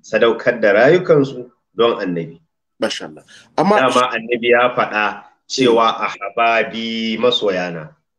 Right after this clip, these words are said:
Speaker 2: Mm.
Speaker 1: Sai sahabbai suka ce, "Ya manzan Allah, ai mu ne masoyanka." Ya ce, "A'a, ku sahabbai na ne." Ya ce, "Masoyana suna nan suna zuwa a baya, ɗayansu yana fatan da ya mallaki duniya,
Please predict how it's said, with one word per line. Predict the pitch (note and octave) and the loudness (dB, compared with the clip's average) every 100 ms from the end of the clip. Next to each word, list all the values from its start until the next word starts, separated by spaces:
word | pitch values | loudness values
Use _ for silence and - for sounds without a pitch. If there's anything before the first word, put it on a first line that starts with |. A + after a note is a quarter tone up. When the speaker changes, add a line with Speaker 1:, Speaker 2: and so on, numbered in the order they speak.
| _ - | _ -2
Speaker 2:
Mm. | C#3+ A#2+ | 0 2
Speaker 1:
Sai | D3+ | 0
sahabbai | D#3 C3+ A#2 - C#3 | -2 -2 -4 -6 -10
suka | D#3 C#3+ | -4 -2
ce, | C#3 C3+ | 0 2
"Ya | F3 | 2
manzan | F3 E3 D#3 D#3 | 2 2 0 0
Allah, | D#3+ C#3 | 0 2
ai | D#3 | 2
mu | F#3 G3 | 0 0
ne | F#3 | 0
masoyanka." | D#3 D3 C#3 C3+ C3 B2+ | 0 0 0 0 -2 0
Ya | C3 | -2
ce, | C3 G#2 | -4 -8
"A'a, | F2+ D2 - - | -8 -10 -14 -6
ku | F3 B3 - _ _ _ _ _ _ _ | -6 -6 -10 _ _ _ _ _ _ _
sahabbai | - - A#2 G#2+ F#2 F2 A#2 A#2+ | -12 -8 -6 -4 -4 0 2 2
na | A#2 A2 | 2 0
ne." | E2 - _ _ _ _ _ _ - | -2 -10 _ _ _ _ _ _ -2
Ya | B2 E3+ | 0 0
ce, | E3+ D3 | 2 4
"Masoyana | D3+ E3 D3+ C#3+ C#3+ C#3+ D3 | 4 2 2 2 2 0 -2
suna | D3 E3 D#3 C3+ | -2 0 0 2
nan | C#3 C#3+ | 0 0
suna | D#3+ D3+ C3 | 0 2 2
zuwa | B2+ C#3 B2 - | 2 2 2 -2
a | F#2 | -4
baya, | A2 A2+ A2+ A2+ - _ - | -2 0 -2 -4 -6 _ 0
ɗayansu | D3 D#3+ E3+ E3 C3+ | 4 4 2 -4 -2
yana | B2+ C#3 C#3+ B2+ - - | 2 2 2 0 -4 -6
fatan | A#2+ B2 - B2+ B2+ - _ _ _ _ _ _ - | -4 -2 -2 -2 -4 -10 _ _ _ _ _ _ -12
da | F2+ G#2+ | -4 0
ya | A#2 C#3 | 2 2
mallaki | D3 B2+ A2 F#2 - - | 0 0 -2 -6 -8 -14
duniya, | - B2 B2+ C3 A2 D2+ | -8 0 2 2 0 -4